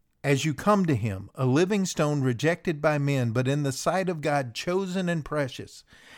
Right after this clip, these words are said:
That verse is talking about Jesus himself. Uh, people rejected Jesus, but he was the most precious of all stones.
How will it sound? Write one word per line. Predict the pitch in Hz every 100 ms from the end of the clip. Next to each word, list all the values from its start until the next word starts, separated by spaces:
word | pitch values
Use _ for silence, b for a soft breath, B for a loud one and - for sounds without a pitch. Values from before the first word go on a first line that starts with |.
| B
That | 160 143 156 147 160 185 -
verse | 143 190 190 -
is | 135
talking | - 180 180 175
about | 156 147 139
Jesus | 143 156 156 -
himself. | 139 123 139 143 117 - B B B
Uh, | 175 180 143
people | - 208 220 190 165
rejected | 143 135 151 175 - 139
Jesus, | 117 120 107 107 -
but | - 147 143 B
he | _ 190
was | 196 180 170 -
the | 160
most | 165 165 -
precious | - 185 185 - 147
of | 151 135
all | 139 156
stones. | - - 120 101 -